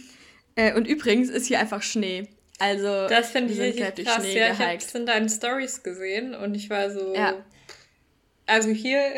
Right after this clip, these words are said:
Speaker 2: ist, ähm, hier soll's morgen noch mal zwanzig Grad werden oder so.
Speaker 1: <laughs>
Speaker 2: Hier wird's richtig
Speaker 1: Ach
Speaker 2: warm.
Speaker 1: du Scheiße.
Speaker 2: Ja.
Speaker 1: Ja, crazy.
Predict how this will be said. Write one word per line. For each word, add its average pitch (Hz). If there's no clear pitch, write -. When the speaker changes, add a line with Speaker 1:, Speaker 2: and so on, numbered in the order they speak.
Speaker 2:
ist, -
ähm, 240
hier 247
soll's 233
morgen 233
noch 226
mal 220
zwanzig 220
Grad 220
werden 180
oder 180
so. 185
Speaker 1:
<laughs> -
Speaker 2:
Hier 240
wird's 226
richtig 240
Speaker 1:
Ach 330
Speaker 2:
warm. 226
Speaker 1:
du 226
Scheiße. 294
Speaker 2:
Ja. 269
Speaker 1:
Ja, 262
crazy. 226